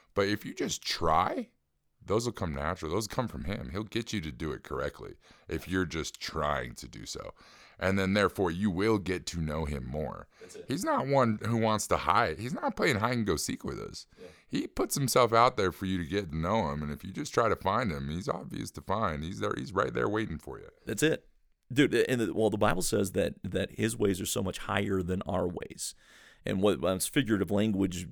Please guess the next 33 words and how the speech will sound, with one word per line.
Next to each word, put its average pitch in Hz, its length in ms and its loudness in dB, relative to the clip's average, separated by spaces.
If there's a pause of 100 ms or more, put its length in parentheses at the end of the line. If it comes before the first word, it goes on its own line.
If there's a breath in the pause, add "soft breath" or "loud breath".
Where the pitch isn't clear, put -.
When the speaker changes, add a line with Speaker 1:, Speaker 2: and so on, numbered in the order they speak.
Speaker 2:
saying, 98 600 2
listen, 95 380 0
God, 101 420 0
God 107 240 2
thinks - 460 4
deeper 104 540 4 (520 soft breath)
and 87 500 0
further 107 640 4 (180)
and, 87 360 0
and, 92 420 -2
uh, 82 320 0
more, 90 720 2 (160)
uh, 87 220 -4 (340)
spiritual 120 680 12 (300 loud breath)
than 107 160 6
any 117 140 2
of 98 100 4
us 95 140 0
are 101 140 -12
capable - 580 0
of, - 200 -14 (440 soft breath)
right? 98 300 6
So, 98 600 6
uh, 92 220 2
a 95 60 0
lot 98 240 6
of - 40 -8
people 98 220 8
equate 92 400 10
that 98 200 2
to 98 60 -6
God 90 240 2
being 87 240 0